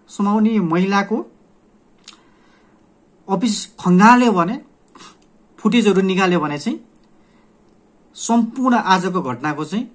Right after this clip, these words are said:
चिरफार त्यहीँबाट स्पष्ट हुन्छ र को को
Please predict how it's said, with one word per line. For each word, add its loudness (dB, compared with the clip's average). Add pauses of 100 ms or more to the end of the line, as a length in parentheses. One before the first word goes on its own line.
(600)
चिरफार 0
त्यहीँबाट -2
स्पष्ट -6
हुन्छ -2
र -4
को -2
को -4